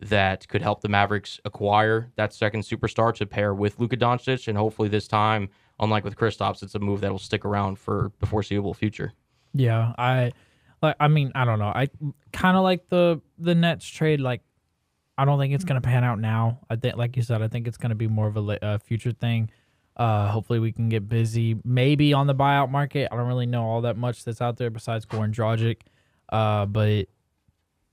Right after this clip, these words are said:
Speaker 2: hey, I mean, free agency, uh, we'll just have to kinda see what happens. Um,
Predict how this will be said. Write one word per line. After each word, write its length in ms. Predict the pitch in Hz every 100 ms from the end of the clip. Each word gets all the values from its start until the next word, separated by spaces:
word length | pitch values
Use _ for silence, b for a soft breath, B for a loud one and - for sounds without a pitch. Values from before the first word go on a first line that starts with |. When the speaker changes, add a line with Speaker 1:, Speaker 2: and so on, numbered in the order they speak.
| _ _ _
Speaker 2:
hey, 280 | 117 156 135
I 40 | -
mean, 520 | 117 120 113 107 110 -
free 220 | - 135
agency, 600 | 147 139 139 - 139 131
uh, 520 | 120 113 113 107 104 b b _ -
we'll 140 | 120
just 160 | 151 170
have 140 | 190
to 100 | 170
kinda 240 | - 190
see 180 | 175 185
what 160 | 180 170
happens. 680 | 170 196 - 104 101 - - _ _ _ _ _ _ _
Um, 600 | 117 117 113 107 101 98